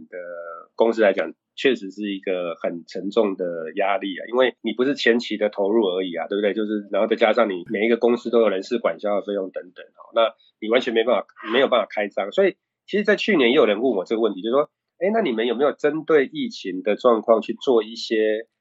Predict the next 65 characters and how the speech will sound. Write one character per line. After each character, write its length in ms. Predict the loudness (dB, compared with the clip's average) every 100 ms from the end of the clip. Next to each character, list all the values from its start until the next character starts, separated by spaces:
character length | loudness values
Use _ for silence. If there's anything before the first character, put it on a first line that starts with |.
| _ -14
思 240 | -4 -4
考？ 220 | 0 -2
就 100 | 0
是 160 | -2 2
到 140 | 2
底 260 | 2 -2 -2
公 200 | 2 2
司 180 | 2 0
在 180 | 4 4
整 260 | 2 -6 -4
个 180 | -4
营 120 | -2 0
运 180 | 0
上 160 | 2 4
面 200 | 2 0 _ _ _
是 100 | -8
不 80 | 2
是 60 | 4
要 80 | 6
做 200 | 6 4
一 40 |
些 100 | 2
什 120 | 0
么 100 | 2
样 80 | 0
的 40 |
调 220 | 0 -6 -6
整？” 180 | -8 -6
好， 140 | -4
那 200 | 0 -2 -4 _ -8
你 120 | -2
如 100 | 0
果 100 | 0 -4
回 200 | -10 -4
到 380 | -2 -2 -4 _
展 220 | -8 -4
览 160 | -4 -4
跟 180 | -8 -8
表 260 | -4 -4 -4
演 100 | -6
这 80 |
个 60 | -10
市 160 | -12 -14
场， 220 | -14 -16 _ _ _ -4
老 120 | -2
实 100 | -2
说， 200 | 0 0
我 100 | 0
还 120 | -2
真 160 | -2 -4
不 120 | 2
知 0 |
道 320 | 4 2 -2 -8 -6
能 120 | 0
够 160 | 0
做 200 | 0 -2
些 180 | -2 -2
什 160 | -4 -2
么 60 |
样 80 | -2
的 40 | -2
调 240 | -6 -8
整。 140 | -8 -6
因 60 | 0
为 180 | 2